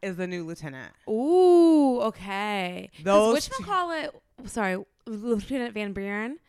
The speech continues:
Speaker 1: Yeah,
Speaker 2: She's still
Speaker 1: Apatha?
Speaker 2: kicking. Apatha.
Speaker 1: Well,
Speaker 2: But she's on
Speaker 1: she's
Speaker 2: Chicago
Speaker 1: on Chicago
Speaker 2: Med.
Speaker 1: Med, and she's
Speaker 2: But
Speaker 1: firmly cemented there.
Speaker 2: I don't, I feel like she might wanna go back to Law and Order.
Speaker 1: You think?
Speaker 2: I think I wouldn't be surprised if they did that.
Speaker 1: I mean, if Yaya can leave Chicago Med,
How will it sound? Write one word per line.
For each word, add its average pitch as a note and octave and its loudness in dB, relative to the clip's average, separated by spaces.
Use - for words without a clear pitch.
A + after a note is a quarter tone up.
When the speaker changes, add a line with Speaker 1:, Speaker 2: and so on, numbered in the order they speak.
Speaker 1:
Yeah, F#3 -4
Speaker 2:
She's G4 -2
still - 0
Speaker 1:
Apatha? B3 -8
Speaker 2:
kicking. G#3+ -2
Apatha. G#3 -6
Speaker 1:
Well, B3 -2
Speaker 2:
But B3+ -2
she's B3+ -6
on A#3 -2
Speaker 1:
she's - -12
Speaker 2:
Chicago A3+ 0
Speaker 1:
on F#3 -4
Chicago F#3 -4
Speaker 2:
Med. F3 -8
Speaker 1:
Med, C#3 -16
and A3 -10
she's D4 -4
Speaker 2:
But D#4 -10
Speaker 1:
firmly B3 -8
cemented D#3 -16
there. F#2 -20
Speaker 2:
I C4 -6
don't, A#4 -4
I F#4+ 2
feel A4+ -4
like F4+ -4
she E4+ -12
might D#4 -4
wanna G#3 -4
go F#3 0
back E3 -6
to E3+ -12
Law E3 -12
and D#3+ -16
Order. E3 -14
Speaker 1:
You G#3+ -14
think? G3+ -12
Speaker 2:
I B3+ 2
think D4 -4
I A3 0
wouldn't A3 -4
be G#3 -8
surprised E3+ -8
if D#3+ -16
they D#3+ -14
did D3 -16
that. - -12
Speaker 1:
I A3 -12
mean, B3 -14
if G#3+ -18
Yaya A3+ -8
can D#4 -18
leave D#4 -16
Chicago C#4 -14
Med, A#3+ -12